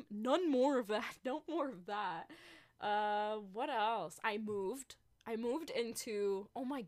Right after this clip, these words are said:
God, you know what this reminds me of, guys? Okay, for my old listeners, I lived in a converted garage, and it was pretty small. It wasn't as small as the place I live in now, but it was pretty, pretty small. And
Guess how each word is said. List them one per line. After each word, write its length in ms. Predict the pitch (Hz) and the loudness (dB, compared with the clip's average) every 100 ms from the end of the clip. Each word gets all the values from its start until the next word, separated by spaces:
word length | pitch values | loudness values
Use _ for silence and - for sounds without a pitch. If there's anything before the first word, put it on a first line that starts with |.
| - | 0
God, 320 | 190 165 190 | 2 2 0
you 80 | 220 | -8
know 60 | |
what 140 | 269 381 | -6 -4
this 180 | 415 | -2
reminds 400 | 311 226 175 175 | 0 -2 -2 -4
me 100 | 208 | -4
of, 100 | 202 | -4
guys? 360 | 202 214 214 220 | 4 6 6 2
Okay, 220 | 226 - 165 | -2 -2 -4
for 120 | 220 | 2
my 140 | 240 | 2
old 280 | 233 185 180 | 2 0 -2
listeners, 500 | 196 - 214 208 220 - - - _ - | -4 -4 -2 -2 -4 -12 -20 -20 _ 4
I 360 | 208 254 440 - | 12 12 12 6
lived 640 | 233 214 196 190 202 220 - | 2 0 2 2 0 -10 -8
in 440 | 220 208 196 196 196 - | -6 -4 -6 -8 -10 -8
a 60 | |
converted 600 | - 220 226 202 233 240 | -8 -8 -6 -2 -2 -2
garage, 760 | 208 175 180 185 - - - - - - - - - - | -6 -4 0 0 -2 -6 -14 -16 -18 -20 -20 -20 -20 -4
and 240 | 220 214 214 | 0 2 0
it 60 | - | -2
was 140 | 311 | -2
pretty 220 | - 359 311 | -2 -2 -2
small. 540 | - - 208 175 143 | -2 -2 0 0 0
It 80 | 220 | 2
wasn't 220 | 285 392 | 4 4
as 80 | 294 | 4
small 360 | - 269 226 226 | 2 2 2 2
as 100 | - | -2
the 80 | 190 | -4
place 280 | - 208 | -2 0
I 60 | 220 | 0
live 160 | 214 196 | 0 -2
in 160 | 175 | 2
now, 280 | 240 247 196 | 10 10 10
but 120 | 233 | 4
it 20 | |
was 120 | 262 - | 2 0
pretty, 320 | 403 415 - - | 2 2 2 -2
pretty 200 | 403 339 | -2 -2
small. 520 | - 277 247 202 - - _ _ _ _ - | 2 6 6 4 0 -16 _ _ _ _ 2
And 320 | 226 226 | 4 4